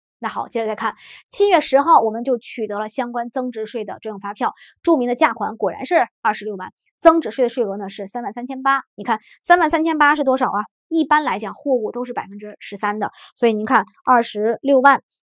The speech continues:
乘以百分之十三等于三万三千八，果然是。然后增值税专用发票已经认证，全部的款项拿银行存款支付，甲公司应该怎么编制会计分录啊？那就是借借原材料、借应交税费。看，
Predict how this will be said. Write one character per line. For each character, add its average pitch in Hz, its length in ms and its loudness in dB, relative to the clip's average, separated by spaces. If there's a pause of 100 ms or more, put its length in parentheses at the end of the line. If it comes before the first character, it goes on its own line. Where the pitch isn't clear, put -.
(100)
乘 233 220 0
以 196 220 0
百 202 180 -2
分 208 120 -8
之 220 120 -6
十 208 160 -10
三 214 240 -4
等 196 180 -6
于 208 60 -10
三 233 180 -6
万 220 100 -12
三 220 140 -14
千 214 140 -14
八， 208 160 -10
果 196 180 -8
然 208 140 -8
是。 302 240 -4 (340)
然 240 100 4
后 247 60 4
增 285 160 2
值 277 60 -4
税 247 60 -2
专 262 100 -2
用 247 80 -4
发 247 140 0
票 269 180 0
已 220 80 -8
经 214 240 -14
认 254 160 2
证， 277 180 0
全 240 160 -12
部 262 100 -2
的 247 60 2
款 202 180 -6
项 214 200 -6
拿 214 160 -4
银 220 120 -14
行 226 100 -14
存 233 120 -16
款 226 140 -12
支 226 160 -8
付， 262 180 -4 (220)
甲 220 160 2
公 233 160 -8
司 233 100 -12
应 220 80 -10
该 214 100 -8
怎 185 140 -12
么 190 80 -16
编 214 180 -10
制 214 200 -16
会 202 160 -8
计 185 80 -14
分 196 140 -14
录 202 100 -14
啊？ 175 100 -10 (280)
那 240 100 -2
就 220 100 0
是 214 180 -2 (220)
借 359 540 4 (1400)
借 214 120 0
原 196 140 -10
材 196 140 -10
料、 196 260 -10
借 208 140 -2
应 202 120 -6
交 196 120 -12
税 196 160 -12
费。 196 200 -12 (140)
看， 226 220 -2